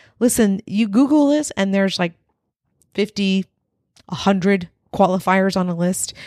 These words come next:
I chose the top five for us. Number one, open-minded.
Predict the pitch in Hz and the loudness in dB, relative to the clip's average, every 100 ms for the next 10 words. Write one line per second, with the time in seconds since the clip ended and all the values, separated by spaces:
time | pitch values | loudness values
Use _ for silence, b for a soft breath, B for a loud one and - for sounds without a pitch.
0 | B B 175 185 - 196 180 170 - 185 | B B -2 -2 0 2 2 0 -4 -6
1 | - 160 - - 165 147 151 - - 147 | -4 -6 -8 -2 0 0 -2 -6 -6 -6
2 | 180 - - _ _ _ - 180 170 160 | -8 -12 -12 _ _ _ -2 2 2 2
3 | 165 170 202 226 180 175 160 147 147 143 | 2 2 2 -2 -2 -2 -2 0 0 0
4 | 175 190 | 0 -2